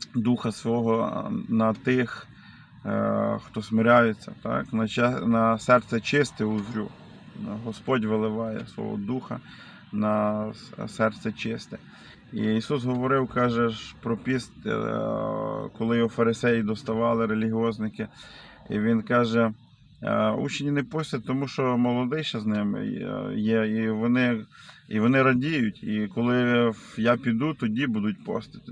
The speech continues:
Тобто Він розбивав ці всі їхні твердині, Він любить це розбивати. І людина духовна, м, це та, через яку Бог буде розбивати релігійні т-, твердині в кожній конфесії. І він говорить таку фразу, що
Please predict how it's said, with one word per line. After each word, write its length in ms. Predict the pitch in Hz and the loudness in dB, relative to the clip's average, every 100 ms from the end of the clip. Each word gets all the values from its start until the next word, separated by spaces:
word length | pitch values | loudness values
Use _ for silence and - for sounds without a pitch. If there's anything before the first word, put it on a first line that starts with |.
| - | -10
Тобто 300 | 107 - 113 | -8 -2 0
Він 180 | 127 127 | 2 2
розбивав 640 | 120 110 120 127 127 117 | 0 0 0 4 4 2
ці 100 | 113 | -6
всі 200 | - 117 | -4 0
їхні 340 | 117 107 113 | 0 0 -2
твердині, 580 | 98 113 104 120 120 117 | -2 -4 -2 0 2 2
Він 160 | 113 120 | 2 2
любить 340 | 127 104 - | 4 2 -2
це 80 | - | -8
розбивати. 640 | - 110 107 107 107 110 | -8 -8 -6 -4 -6 -4
І 200 | 107 107 - - - - - - | -2 -2 -4 -14 -14 -18 -16 -4
людина 380 | 110 113 131 127 | -2 2 6 6
духовна, 720 | 117 113 135 139 139 131 117 - 117 | 4 2 4 6 6 4 2 -2 0
м, 260 | 110 110 | 0 0
це 140 | 113 113 | -2 0
та, 260 | 123 123 | 6 4
через 300 | - 113 113 | 4 -4 -2
яку 220 | 117 - | -4 -2
Бог 240 | 113 120 110 | 0 0 -2
буде 220 | 113 120 | 0 0
розбивати 580 | 117 110 117 120 110 117 | 0 0 4 4 4 0
релігійні 480 | 117 113 117 117 107 | 2 2 4 4 2
т-, 280 | - 104 | -2 -8
твердині 600 | 101 110 110 117 120 113 107 - - - - - - - | -6 -4 -2 0 2 0 -2 -14 -20 -20 -20 -20 -20 -14
в 140 | - | -10
кожній 340 | - 123 113 113 | 0 2 4 4
конфесії. 640 | 120 113 120 110 - - - - - - - - - - - - - | 2 4 4 4 0 -12 -12 -20 -20 -20 -20 -20 -20 -20 -20 -14 0
І 120 | 113 | 2
він 180 | 110 127 | 4 6
говорить 400 | 123 120 123 113 | 4 4 4 2
таку 220 | 113 120 | -2 -4
фразу, 460 | 110 117 117 107 104 | -4 2 2 2 -4
що 340 | - - 107 | -6 -2 -2